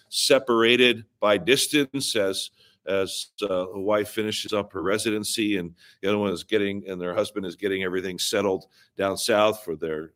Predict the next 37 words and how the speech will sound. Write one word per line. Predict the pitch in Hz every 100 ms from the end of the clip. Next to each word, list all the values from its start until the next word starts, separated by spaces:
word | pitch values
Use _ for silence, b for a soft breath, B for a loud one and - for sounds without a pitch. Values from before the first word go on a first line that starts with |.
| _
uh, | 76 76 76 -
<clears throat> | - 127 107
their | 101 98
new | 101
life, | 101 101 110 110
their | 98
new | 95 90
home | 98 101
together. | 90 85 92 101 98 b b b b b -
Um, | 92 90 87 87 87 _ 92
but | 117 117
even | 143 160 165 143
prior | 104 - 139 170 170 123
to | -
that, | 90 85 78 76 _ 92 90
as | 110 104
they | 117
were | 110
pursuing | 101 - 107 - 139 143 127 117
their | 113
professional | - 95 - 104 - 101
degrees, | 90 92 98 104 98 - - B B B
they | 117
were | 127
doing | 117 135 139 127
it | 127
in | 120
different | 120 - 120
states. | - - 131 117 -
And | 104 95
so | - 104
they | 101 113 101
had | - 117 113
a |
long | 101 104 107 104
distance | 107 - 104 101
relationship. | 92 95 101 - 95 - 85